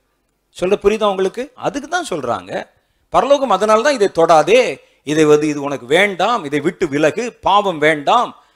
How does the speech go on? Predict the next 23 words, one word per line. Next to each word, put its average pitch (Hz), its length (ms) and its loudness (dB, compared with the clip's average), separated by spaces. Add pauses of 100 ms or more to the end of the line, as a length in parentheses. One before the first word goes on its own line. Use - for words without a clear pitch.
(260)
இந்த 156 140 -2
அசுத்தமான 202 640 2
கிரியைகள் 190 420 -2
வேண்டாம், 156 580 0
உன்னுடைய 147 280 0
நேரத்தை 220 480 2
சாப்பிடுகிற 190 540 2 (300)
எந்த 220 340 4 (160)
கிரியைகளும் 208 500 2
வேண்டாம். 170 500 4
ஏன் 247 220 0
சொல்றாங்கன்னா 175 520 0
அது 208 220 -4
அங்க 214 300 -4
அப்படித்தான் 196 460 -6
இருக்கணும். 127 440 -8 (1800)
அதுக்கு 139 220 4
தான். 107 180 -4 (140)
அப்ப 151 240 2 (140)
அந்த 220 380 -4 (280)
சாயலை 262 580 -2
உங்களுக்குள் 185 460 -2
உருவாக்குவதற்காக 180 1160 -2